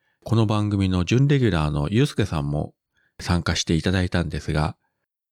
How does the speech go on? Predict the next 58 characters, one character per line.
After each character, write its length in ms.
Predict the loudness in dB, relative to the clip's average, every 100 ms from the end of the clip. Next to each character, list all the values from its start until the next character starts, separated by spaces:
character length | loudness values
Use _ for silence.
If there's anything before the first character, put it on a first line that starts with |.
| _
あ 120 | 0
ま 120 | 4 4
り 80 |
に 160 | 4 0
古 240 | 0 2
い 100 | 2
話 380 | 2 -2 -2 0
を 140 | -2 0
ず 140 | -2
っ 20 |
と 60 | -2 -2
言 120 | -4
っ 20 |
て 120 | -2
た 160 | -2 -2
の 80 | -4
で、 260 | -6 -8 _ _ _ _
も 160 | -2 -2
う 40 |
途 120 | 0 -2
中 220 | 0 0
か 140 | 2
ら 160 | 0 0
ゆ 120 | 0
う 20 | 0
す 80 |
け 120 | 0 -4
さ 140 | -4
ん 60 | -6
も 200 | -6 -8
聞 120 | -4
く 120 | 0
専 320 | 0 2 2 4
門 140 | 4
に 80 | 4
な 60 |
っ 40 | 2
て 160 | -2
し 140 | -4 -4
ま 80 | -8
っ 20 |
て、 280 | -6 -8 -8 _ _ -6
こ 80 | -2
れ 80 |
は 20 | 0
非 140 | 2
常 120 | 2
に、 180 | 0 -4
え 220 | -6 -6 -2
ー、 40 |
申 120 | 0
し 80 | 0
訳 180 | 0 0
な 120 | -2
か 100 | -4
っ 40 | -8
た 100 | -12
と。 140 | -20